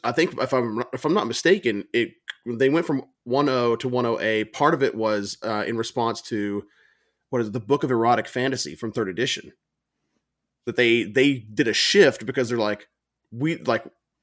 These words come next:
moms and dads don't need to see this book and think that it is D and D, or we're gonna have a satanic panic all over again,"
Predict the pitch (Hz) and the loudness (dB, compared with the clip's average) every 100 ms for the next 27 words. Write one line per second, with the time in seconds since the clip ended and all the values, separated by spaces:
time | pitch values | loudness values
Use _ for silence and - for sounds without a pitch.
0 | _ - 135 147 196 165 139 135 135 127 | _ -2 2 4 4 2 4 4 6 2
1 | 113 135 131 123 - 127 117 120 - 135 | 2 0 0 -2 -2 -2 0 -2 2 0
2 | 135 117 - 131 127 107 104 107 87 113 | 0 -4 0 -2 -2 -4 -6 -8 -6 -4
3 | 107 98 101 82 85 123 123 120 110 127 | -4 -4 -8 -8 -4 -2 0 0 0 0
4 | 117 104 113 104 113 95 - 104 85 - | 0 0 -2 -2 -4 -4 -4 -6 -6 -12
5 | - 107 104 104 82 78 - 52 | -4 -2 0 -4 -6 -10 -12 -18